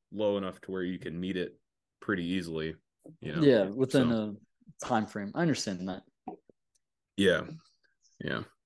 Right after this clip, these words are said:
Speaker 1: So that's, uh, that's kinda where I'm at. I got that, N K thrifting,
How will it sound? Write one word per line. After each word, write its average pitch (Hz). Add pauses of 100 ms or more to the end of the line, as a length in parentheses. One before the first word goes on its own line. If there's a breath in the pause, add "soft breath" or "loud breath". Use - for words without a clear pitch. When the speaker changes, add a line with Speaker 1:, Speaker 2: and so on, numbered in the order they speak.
(500)
Speaker 1:
So 64 (1120 soft breath)
that's, 95
uh, 87 (1400)
that's 131
kinda 127
where 104
I'm 107
at. 90 (220)
I 95
got 95
that, 127 (100)
N 113
K 110
thrifting, 113